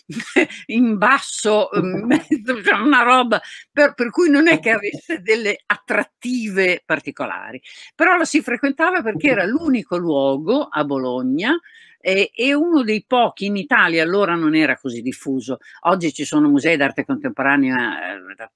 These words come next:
mm, in tante parti e sono bellissimi e fanno una grande attività, allora c'erano molto meno.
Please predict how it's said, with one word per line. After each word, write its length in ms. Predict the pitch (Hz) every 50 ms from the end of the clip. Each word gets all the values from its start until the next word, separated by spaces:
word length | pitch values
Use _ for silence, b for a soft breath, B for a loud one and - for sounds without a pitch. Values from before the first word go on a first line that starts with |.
| - 120
mm, 340 | 123 120 113 113 113 110 101 - 123
in 160 | 120 110 98
tante 400 | - 143 156 170 147 - 139 -
parti 580 | - 151 156 170 190 190 185 - _ - 170 151
e 60 | 127
sono 260 | - 143 131 123 117
bellissimi 800 | 117 113 117 127 156 185 202 180 - - - 156 151 143 135 135
e 60 | 123
fanno 240 | - - 139 139 139
una 120 | 131 131
grande 260 | 127 139 139 143 135 127
attività, 380 | - - 135 143 143 - 143
allora 320 | 143 160 180 202 196 180 -
c'erano 320 | - 156 135 135 139 135
molto 300 | 131 123 113 - - 113
meno. 360 | 107 92 98 104 117 127 -